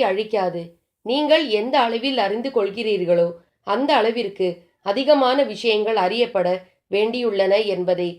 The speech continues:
நீங்கள் அறிவீர்கள். கடவுள் உண்மை என்பதாக இருக்கிறார், ஆனால் நீங்கள் போலித்தனத்தோடு ஆரம்பிக்கிறீர்கள். எனவே கடவுளை தவறவிட்டு கொண்டே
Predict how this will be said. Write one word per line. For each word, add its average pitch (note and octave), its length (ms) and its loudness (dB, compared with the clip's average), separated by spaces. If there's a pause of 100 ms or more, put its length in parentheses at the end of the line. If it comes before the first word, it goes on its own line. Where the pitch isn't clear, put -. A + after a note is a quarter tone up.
(340)
நீங்கள் C4+ 440 4
அறிவீர்கள். F#3 680 0 (1300)
கடவுள் B3 460 0 (360)
உண்மை D4 400 0
என்பதாக A3 520 0 (120)
இருக்கிறார், G3 580 -4 (420)
ஆனால் D4+ 440 2
நீங்கள் G#3+ 420 2 (420)
போலித்தனத்தோடு C4 880 4
ஆரம்பிக்கிறீர்கள். F#3+ 840 0 (440)
எனவே A#3+ 420 2 (420)
கடவுளை C#4+ 480 4
தவறவிட்டு A#3 580 2
கொண்டே G#3+ 360 0